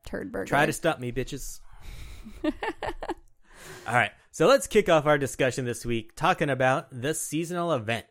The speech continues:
Speaker 2: we had and our crossover event that we had. And if you'd like to give your opinion on how you liked him, feel free to join our Discord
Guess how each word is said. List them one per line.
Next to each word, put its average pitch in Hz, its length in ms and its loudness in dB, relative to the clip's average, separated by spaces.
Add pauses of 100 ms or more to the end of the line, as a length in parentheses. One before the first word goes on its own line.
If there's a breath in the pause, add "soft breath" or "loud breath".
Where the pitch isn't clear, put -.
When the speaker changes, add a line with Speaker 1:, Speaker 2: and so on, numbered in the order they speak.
Speaker 2:
we 101 120 -8
had 113 420 -4 (360 loud breath)
and 165 480 0 (140)
our 135 200 -2
crossover 156 760 0
event 95 280 -4
that 101 120 -6
we 98 100 -2
had. 110 380 0 (400 loud breath)
And 151 240 2
if 185 160 -4
you'd 180 120 2
like 208 220 2
to 170 80 2
give 143 240 2
your 135 160 4
opinion 120 520 2
on 127 140 -2
how 120 200 2
you 107 240 0
liked 92 280 -4
him, 117 160 -6
feel 107 260 -2
free 113 280 -2
to 110 240 -4
join 190 320 -2
our 147 120 2
Discord 107 600 -4